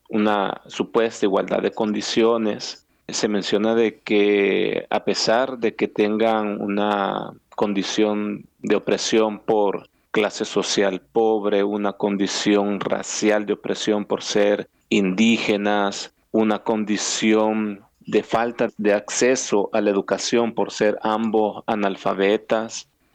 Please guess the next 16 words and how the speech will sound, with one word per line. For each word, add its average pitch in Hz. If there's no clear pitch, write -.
a -
pesar 113
de 135
todo 135
eso, 135
en 120
comparación 113
entre 104
ese 113
hombre 120
y 95
esa 104
mujer, 110
siempre 135
la 117
mujer 113